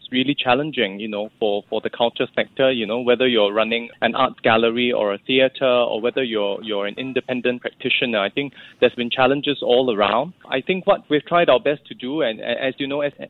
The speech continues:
N A C is a statutory board, is a government stat board, so we've been working with the rest of government to make sure that the sector is supported as best as possible with the kind of resources that we have. And of course, we have,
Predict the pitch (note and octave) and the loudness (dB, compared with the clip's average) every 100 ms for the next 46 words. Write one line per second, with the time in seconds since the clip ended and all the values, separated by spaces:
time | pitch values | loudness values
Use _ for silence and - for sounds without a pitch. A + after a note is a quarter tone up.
0 | - D3 C#3+ B2+ D3 C#3 B2 - - A#2 | -4 0 0 2 0 0 -2 -4 -2 -4
1 | - - C3+ G#2+ A#2 C3 B2+ A2+ A#2+ A2+ | -6 -6 -4 2 4 4 2 0 2 2
2 | C3 - C3 B2 C3 B2+ D#3+ D3+ C3 B2 | -2 -4 -2 2 2 0 0 -2 -2 0
3 | C3 C#3+ E3+ D#3+ A2+ A2+ C#3 C3+ A2 A#2 | 2 2 0 0 0 0 0 -2 0 0
4 | A#2 B2 B2+ C3 - - - C3 C#3+ D3+ | 0 -2 -2 -4 -16 -20 -6 -2 0 2
5 | - C#3+ B2+ A#2 A2 - A#2+ - C3+ B2+ | 2 4 4 0 -2 -8 -8 -4 0 0
6 | - G#2+ - C3 C3 A#2 C3 - A#2 - | -2 -8 -8 -4 0 0 0 -2 -4 0
7 | D3 D3+ E3 - C3+ - C3 D3 E3 - | 2 2 0 -2 -2 -2 0 2 0 -4
8 | - - C3 C3 D3 C#3+ C3 G#2+ A2 B2 | -12 -6 -4 0 2 2 2 0 -2 0
9 | A2+ C3+ - - A2+ A2 B2+ D#3 G3 _ | 0 -2 -2 -4 -4 -2 2 2 0 _
10 | - _ C3 A#2+ - D#3 D#3 - A#2 A2+ | -20 _ -4 -2 2 2 0 -2 0 0